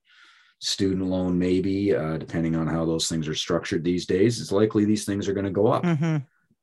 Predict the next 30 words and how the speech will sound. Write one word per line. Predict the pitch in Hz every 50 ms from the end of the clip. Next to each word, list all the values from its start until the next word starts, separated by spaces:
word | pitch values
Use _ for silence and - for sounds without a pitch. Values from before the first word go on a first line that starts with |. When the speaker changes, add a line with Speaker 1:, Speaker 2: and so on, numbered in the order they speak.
| _ _ - -
Speaker 1:
You're | 90 87 -
paying | - 98 98 98 95
more | 95 101 101 104 101
in | 98 90
debt | 98 98 95 -
serving, | - 113 113 110 110 - - - - _ _ -
servicing | - - - - 113 113 107 104 - 82 76 71
costs | - - 76 71 69 76 - - - - - - - - - _ _ _ _ _ _ -
by | 92 87
the | 85 82 82 82
end | 82 82
of | 80 82
this | 82 80 - -
year, | 87 90 104 117 123 127
and | - - 90 92 90 90 90
you're | 87 87 87
probably | - - - 120 113 110 104 98 92
still | - - - 104 101
gonna | 101 95 90
be | 85 82
dealing | 76 87 87 87 87 85 82 82
with | 82 80 - -
inflation | 80 78 - - 85 85 85 82 - - 90 85 85 80 - _ _ _ _ _ _ -
higher | - 117 117 117 110 110
than | 101 104 101 98 95
what | 95 98 - -
you've | 98 87 78
been | 82 90 85
used | 85 87 95 98 - - - -
to | 78 71 69 71 69 - -